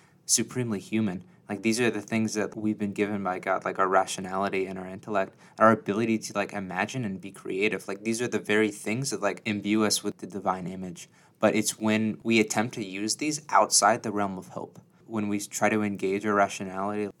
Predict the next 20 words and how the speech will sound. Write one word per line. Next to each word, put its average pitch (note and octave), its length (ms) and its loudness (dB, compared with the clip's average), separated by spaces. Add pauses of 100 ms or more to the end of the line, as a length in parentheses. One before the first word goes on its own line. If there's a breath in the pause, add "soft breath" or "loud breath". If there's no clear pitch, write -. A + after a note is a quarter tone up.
(200)
divorced G#2 540 0
from G2+ 320 -2
faith, F#2+ 240 -8
hope, F#2+ 260 -12
and F2+ 140 -12
love, G2+ 400 -6
that's F#2+ 240 0
when G2+ 100 -4
despair - 420 -2
sets - 360 -8
in, B2 240 -4
and G2+ 120 -4
that's G2 220 -2
where, G2 140 2
like, F#2 200 0
our G2 200 0
imagination G2 720 -4
turns F#2 320 -10 (120)
inward A2+ 440 -2
towards F#2 480 -6